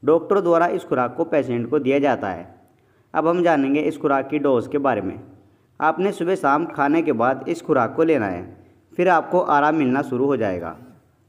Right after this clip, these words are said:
अब हम जानेंगे नज़ले जुकाम की खुराक के बारे में। इसमें आपने एक टैबलेट सिनारेस्ट और एक कैप्सूल मॉक्स पाँच सौ या ढाई सौ एमजी पेशेंट की कंडीशन के अकॉर्डिंग,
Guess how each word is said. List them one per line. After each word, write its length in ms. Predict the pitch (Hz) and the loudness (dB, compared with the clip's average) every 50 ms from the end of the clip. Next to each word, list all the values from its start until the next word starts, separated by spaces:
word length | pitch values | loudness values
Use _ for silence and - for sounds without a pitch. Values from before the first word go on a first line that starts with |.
| _ _ _ _ _ _ _ | _ _ _ _ _ _ _
अब 160 | 147 156 147 | -2 0 2
हम 140 | 165 180 190 | 2 2 2
जानेंगे 420 | 170 170 156 143 143 139 135 160 165 | 2 2 2 2 0 2 2 2 2
नज़ले 300 | 156 156 147 151 156 170 | 2 2 0 0 0 2
जुकाम 380 | 151 151 147 147 131 127 120 117 | 0 0 0 0 -2 -2 -2 -2
की 140 | 120 147 147 | -2 -4 -4
खुराक 320 | 147 151 135 120 110 - - | -2 0 0 0 0 -2 -4
के 80 | 127 127 | -4 -2
बारे 220 | 127 127 110 95 | -2 -2 -2 -2
में। 160 | 82 82 90 - - - _ _ _ _ _ _ _ _ _ _ | -6 -10 -12 -16 -20 -20 _ _ _ _ _ _ _ _ _ _
इसमें 260 | 147 143 - 175 190 185 | -8 -6 -2 0 2 2
आपने 440 | 165 131 - 127 131 147 156 160 - - - | 2 2 2 0 -2 -2 -2 -4 -6 -4 0
एक 180 | 143 165 165 165 | 0 0 2 2
टैबलेट 320 | 160 160 147 143 160 170 170 | 0 0 2 2 0 -2 0
सिनारेस्ट 560 | - 143 117 117 110 120 139 160 160 - - - - - - _ | -2 -2 0 0 0 2 0 0 -2 -6 -14 -18 -20 -20 -14 _
और 180 | 139 151 160 165 | 0 2 2 2
एक 140 | 180 170 - | 0 0 0
कैप्सूल 420 | 160 143 127 - 147 156 160 160 | -2 -2 -2 -2 -2 -2 -2 -2
मॉक्स 260 | 147 143 156 156 151 - | -2 -4 -4 -6 -6 -4
पाँच 260 | - 127 120 113 113 117 | -2 -2 0 -2 -2 -2
सौ 180 | 147 160 165 | -2 -2 -2
या 160 | - 151 165 | 0 -2 -2
ढाई 220 | 160 139 131 120 120 | -2 -2 -2 -2 -2
सौ 100 | 120 151 | -2 -2
एमजी 360 | 143 113 107 107 127 147 160 - - - | -4 -4 -2 -4 -4 -4 -4 -6 -6 -4
पेशेंट 340 | 143 139 139 143 139 135 131 | -4 -2 -2 -2 -2 -2 -2
की 120 | 156 165 | -4 -2
कंडीशन 460 | 160 156 139 127 123 123 131 120 117 | -2 -2 -2 -2 -2 -4 -4 -6 -4
के 80 | 117 151 | -4 -6
अकॉर्डिंग, 400 | 147 147 143 123 110 92 87 90 | -2 0 0 0 0 0 -4 -8